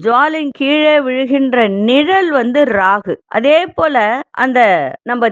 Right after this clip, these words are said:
திரி இந்த ந-, ஏத்துறோம் இல்லையா, இந்த தீபத்தை, அந்த தீபத்துல வந்து பாத்தீங்கன்னா ஒரு மஞ்சள் நிறம் தெரியும். நல்லா பாருங்க, ஒரு மஞ்சள் நிறம் தெரியும்.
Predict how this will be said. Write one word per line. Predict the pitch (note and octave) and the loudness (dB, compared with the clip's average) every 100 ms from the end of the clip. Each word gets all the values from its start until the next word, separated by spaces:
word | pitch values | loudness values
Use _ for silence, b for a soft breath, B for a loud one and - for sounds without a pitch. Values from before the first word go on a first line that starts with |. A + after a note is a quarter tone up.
| G3+ | -4
திரி | C#4+ D4+ E4 C4+ D3 - | -4 -2 -2 -2 -4 -6
இந்த | D4+ F3+ | -2 -2
ந-, | F3+ G3 - - | 0 -6 -10 -4
ஏத்துறோம் | A3 D4 - D4+ C4+ | 0 0 -2 -2 0
இல்லையா, | G3+ F3+ G3 A#3+ F3 | 0 -2 0 -2 -4
இந்த | F#3 F#3 | -4 -4
தீபத்தை, | G#3+ C4+ C4+ C4+ - F#3 F3+ | -2 -2 -2 -4 -6 -6 -6
அந்த | - B3+ A3 F#3 | -4 0 0 0
தீபத்துல | C4+ F4+ G4 D4+ C#4+ C4 | 0 2 0 -2 -2 -2
வந்து | A3+ A#3+ C4 | -2 -2 -4
பாத்தீங்கன்னா | A3 G#3+ G#3 A#3 C#4 A3+ | -4 -4 -4 -2 0 0
ஒரு | G3+ F#3+ | -2 -2
மஞ்சள் | F#3 A#3 C4+ D#4 C#4+ G#3+ | -2 -2 0 -2 -2 -4
நிறம் | G3+ B3 C#4+ D4+ D4 | -4 -2 0 0 -2
தெரியும். | A3+ D#3 C3+ - | -4 -2 -4 -6
நல்லா | F#3 G#3+ A#3+ | -4 -2 -2
பாருங்க, | A#3+ G#3 G#3+ F3 D3+ G#3 D4+ | -2 -2 -2 -2 0 -2 -4
ஒரு | F3+ F#3+ | -8 -4
மஞ்சள் | G3 B3 C4+ D4 B3 | -2 -2 0 -2 -2
நிறம் | G3 G3+ A#3+ A3 | -2 0 -2 -4
தெரியும். | E3 C#3+ | -4 -6